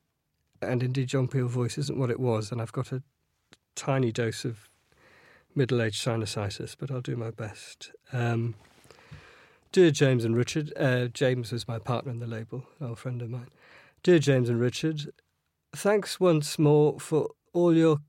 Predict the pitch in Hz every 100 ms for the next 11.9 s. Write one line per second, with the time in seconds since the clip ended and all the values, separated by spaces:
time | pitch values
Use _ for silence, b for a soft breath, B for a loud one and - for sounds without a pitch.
0 | _ _ _ - - 156 135 127 120 -
1 | 123 117 - 127 120 - - - 135 135
2 | - 156 147 147 139 127 127 123 139 123
3 | 120 131 120 120 127 131 123 120 - 120
4 | 131 127 117 117 117 117 135 135 - 120
5 | 113 113 113 113 120 120 117 123 147 147
6 | b b b b - 113 123 117 113 117
7 | 127 123 - 107 - - - 151 - 170
8 | 160 170 - - 202 208 208 262 214 -
9 | 233 - 160 - B B B 139 B B
10 | B _ _ _ - - - 151 147 208
11 | 196 - 156 147 147 151 151 147